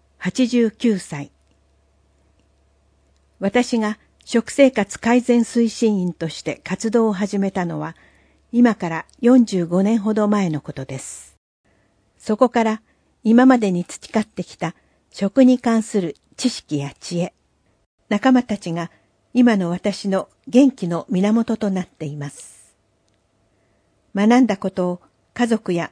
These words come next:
孫と実践することはもちろん、ことあるごとに仲間へも伝えています。私たち推進員が食の学びを地域に伝え、みんなが健康で長生きできれば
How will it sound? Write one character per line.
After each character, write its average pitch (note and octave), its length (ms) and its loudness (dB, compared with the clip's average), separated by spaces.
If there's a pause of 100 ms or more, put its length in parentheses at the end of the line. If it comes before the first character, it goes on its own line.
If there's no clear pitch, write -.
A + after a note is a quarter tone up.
孫 G3 260 0
と - 200 -4
実 F3+ 360 -2
践 A#3 80 4
す - 160 -8
る A3 80 -2
こ A3 140 -6
と G#3+ 100 -2
は D#3 120 -4
も D3 120 -8
ち - 180 -6
ろ D#3+ 100 -6
ん、 - 100 -18 (720)
こ A3 120 -6
と C4+ 160 6
あ A#3+ 100 4
る G3+ 120 0
ご G3+ 140 -2
と F#3+ 120 -4
に E3 220 -8 (300)
仲 F#3 260 0
間 A3+ 180 2
へ A3+ 100 2
も F3 280 -2
伝 F3+ 280 -2
え E3+ 60 -2
て - 120 -8
い D#3+ 120 -6
ま D3 140 -10
す。 - 340 -20 (800)
私 B3 340 -2
た G3+ 120 -4
ち - 120 -16
推 A#3+ 240 -2
進 G3+ 340 -4
員 E3+ 160 -8
が D#3+ 200 -10 (360)
食 - 320 -2
の A#3+ 140 2
学 A3 280 0
び G#3+ 160 0
を G#3 60 0
地 B3+ 240 0
域 F#3 220 -6
に E3+ 120 -6
伝 - 300 -10
え、 D3 180 -10 (960)
み B3 140 4
ん B3+ 80 6
な B3+ 120 4
が G3 200 -4 (180)
健 A3+ 280 0
康 G#3 160 0
で G3 280 -4
長 G3 260 0
生 B3+ 80 0
き F#3+ 160 -4
で F3+ 100 -2
き - 140 -6
れ F3+ 120 0
ば D#3 200 -10